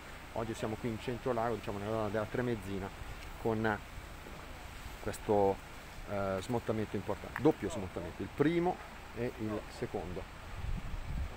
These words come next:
eh, che è più avanti. Insomma, è stato tutto, eh, risolto.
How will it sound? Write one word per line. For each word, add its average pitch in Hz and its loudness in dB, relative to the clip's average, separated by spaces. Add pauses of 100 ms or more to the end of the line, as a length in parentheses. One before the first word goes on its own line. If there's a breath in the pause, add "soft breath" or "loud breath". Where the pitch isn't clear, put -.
(440)
eh, 104 4
che 127 4
è - 6
più 120 10
avanti. - 6
Insomma, 156 10
è 135 6
stato 156 8
tutto, 135 8 (720)
eh, - -2
risolto. 120 4